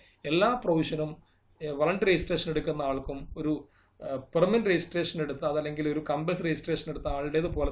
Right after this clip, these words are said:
തന്നെ applicable ആണ്. Proper officer may cancel registration of taxable person who has taken voluntary registration and has not commenced business within six months from date of registration.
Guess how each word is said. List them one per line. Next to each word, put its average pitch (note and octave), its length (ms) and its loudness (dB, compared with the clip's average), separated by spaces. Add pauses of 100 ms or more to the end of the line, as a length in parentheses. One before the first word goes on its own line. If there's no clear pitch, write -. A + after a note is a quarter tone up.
തന്നെ D#3 160 0 (340)
applicable C3 480 -2
ആണ്. A#2+ 180 -10 (840)
Proper B3 300 8
officer A#3+ 460 6
may G#3 180 4 (140)
cancel F3+ 360 2
registration F#3 600 0
of F3+ 100 0 (160)
taxable E3+ 480 -2
person D3 380 -4 (460)
who F3 140 -2
has F3+ 120 6 (160)
taken E3+ 300 2
voluntary G3+ 540 2
registration D#3+ 720 0
and E3 180 -2
has D#3+ 280 0 (120)
not G3+ 200 0 (100)
commenced F#3+ 540 -2
business D#3+ 380 -4
within D#3+ 220 -4
six - 260 -6 (120)
months B2 260 -8 (420)
from F3+ 220 4
date D3+ 260 0
of D#3 160 2
registration. B2+ 600 -8